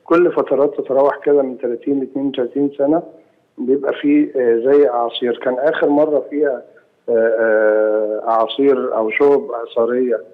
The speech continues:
للأسديات كانت ألفين وواحد، فإحنا يعني متوقعين إن ممكن مثلًا في خلال يمكن عشر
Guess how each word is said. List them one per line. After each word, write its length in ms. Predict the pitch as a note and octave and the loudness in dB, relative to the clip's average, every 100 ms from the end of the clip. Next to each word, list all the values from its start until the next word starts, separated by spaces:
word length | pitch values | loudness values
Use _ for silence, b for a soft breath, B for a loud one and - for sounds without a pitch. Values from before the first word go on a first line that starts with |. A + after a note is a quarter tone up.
| _ _ _ A#2+ | _ _ _ -10
للأسديات 640 | A#2 A#2+ C#3 A#2+ A#2+ C3+ | -4 -4 -2 -2 -2 -2
كانت 220 | - - | -2 -4
ألفين 360 | A#2 A2 C3 C3 | -4 -4 -2 0
وواحد، 500 | A#2+ C3 - F3+ F3+ - _ b b _ - | 2 0 0 -4 -6 -16 _ b b _ -14
فإحنا 200 | - C3 | -2 2
يعني 120 | C#3 | 2
متوقعين 500 | C#3 C3+ A#2+ C3 C#3 | 0 -2 -2 0 0
إن 60 | C3 | 0
ممكن 280 | C#3 C3+ B2+ | -2 -2 -2
مثلًا 320 | B2+ C3+ A#2+ | -2 -4 -6
في 80 | - | -6
خلال 340 | C3 B2+ B2 | -2 0 -2
يمكن 280 | B2+ A#2+ A#2 | -6 -8 -4
عشر 280 | B2 C3+ | -4 -4